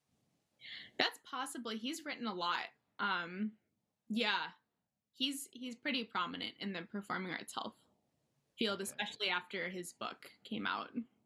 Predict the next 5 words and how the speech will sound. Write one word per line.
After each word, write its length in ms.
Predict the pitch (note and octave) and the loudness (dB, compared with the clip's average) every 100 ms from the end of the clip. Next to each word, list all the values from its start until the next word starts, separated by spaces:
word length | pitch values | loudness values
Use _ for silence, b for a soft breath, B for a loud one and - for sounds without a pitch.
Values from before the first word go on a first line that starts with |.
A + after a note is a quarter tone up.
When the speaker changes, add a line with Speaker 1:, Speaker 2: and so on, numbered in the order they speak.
| _ _ _ _ _ _ _ _ | _ _ _ _ _ _ _ _
Speaker 2:
Um, 380 | C#3+ C3+ B2 A2+ - - | 0 0 0 -2 -4 -6
there's 180 | D3 | -4
another 340 | F3 D#3+ F#3 G3 | -4 -4 -2 -2
book 260 | A#2+ G#2 - - | -2 -6 -8 -6
too, 380 | D3+ A#2+ F#2+ | -2 -2 -4